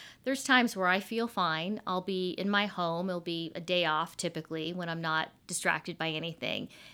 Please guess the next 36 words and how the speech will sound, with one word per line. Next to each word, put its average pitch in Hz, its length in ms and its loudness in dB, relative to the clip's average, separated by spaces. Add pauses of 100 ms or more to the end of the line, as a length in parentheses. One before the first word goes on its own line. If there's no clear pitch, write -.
(160)
And 214 100 2
I'll 240 120 6
feel 302 180 0
this 277 200 0 (100)
overwhelming 214 720 0
sense 175 300 -8
of 165 100 -12
sadness - 880 -8 (280)
or 233 100 2
even 262 240 4
fear. - 680 -6 (1400)
And 220 200 4
that's 349 420 2
my 339 180 2
cue 185 720 0
to 202 100 -6
check - 520 -6
in, 180 600 -2
because 196 360 -2
those 233 280 6
are 285 100 6
those 196 280 2
vulnerable 180 560 2
moments 196 880 0 (460)
where 190 560 6
I'm 190 200 2
needing 202 360 0
that 180 280 -2
downtime. 220 760 2
And 196 100 2
if 185 120 -4
I'm 185 120 0
not 170 200 -2
managing 185 600 0
that 175 220 0
downtime, 202 880 0